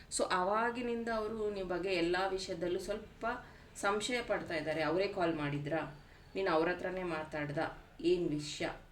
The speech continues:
ಅವ್ರು ಯಾಕೆ ನಿಂಗೆ ಕಾಲ್ ಮಾಡಿದ್ರು? ಇನ್ನೂ ಮಾಡ್ತಾರಾ?" ಈ ಥರ ನಿಮ್ಮನ್ನ ಒಂದ್ ರೀತಿ ಹಿಂಸೆ ಮಾಡೋದು, ಇರಿಟೇಟ್ ಮಾಡೋದನ್ನ ಮಾಡ್ತಾ ಇದ್ದಾರೆ. ಇದು ಎಲ್ಲರಿಗೂ ಅಲ್ಲ, ಕೆಲವೊಬ್ಬರಿಗೆ ಮಾತ್ರ.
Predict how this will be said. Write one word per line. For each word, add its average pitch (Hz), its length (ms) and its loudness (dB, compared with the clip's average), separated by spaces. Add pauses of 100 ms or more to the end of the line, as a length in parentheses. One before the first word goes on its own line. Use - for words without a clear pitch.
(120)
ಅವ್ರು 190 260 4
ಯಾಕೆ 175 260 2
ನಿಂಗೆ 180 200 -6
ಕಾಲ್ 165 200 2
ಮಾಡಿದ್ರು? 151 680 0
ಇನ್ನೂ 190 200 2
ಮಾಡ್ತಾರಾ?" 165 520 0
ಈ 220 180 -4
ಥರ 269 180 -4 (120)
ನಿಮ್ಮನ್ನ 220 340 -4 (680)
ಒಂದ್ 190 160 0
ರೀತಿ 214 280 -2
ಹಿಂಸೆ 202 480 -4
ಮಾಡೋದು, 170 400 2
ಇರಿಟೇಟ್ 190 440 4
ಮಾಡೋದನ್ನ 165 480 -2
ಮಾಡ್ತಾ 165 380 0
ಇದ್ದಾರೆ. 160 240 2
ಇದು 202 120 0
ಎಲ್ಲರಿಗೂ 240 540 4
ಅಲ್ಲ, 208 260 2
ಕೆಲವೊಬ್ಬರಿಗೆ 180 680 0
ಮಾತ್ರ. 147 420 -2